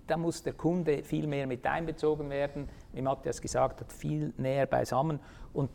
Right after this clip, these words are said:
das ist die Antwort auf die Frage, ja, wie würde dann dieses Unternehmen aussehen, oder?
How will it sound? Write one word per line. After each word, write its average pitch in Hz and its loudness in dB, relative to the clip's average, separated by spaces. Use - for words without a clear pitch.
das 180 4
ist - -4
die 160 0
Antwort 160 6
auf 143 4
die 139 -2
Frage, 147 2
ja, 139 2
wie 139 2
würde 147 4
dann 131 2
dieses 120 -6
Unternehmen 120 -4
aussehen, 107 0
oder? 127 0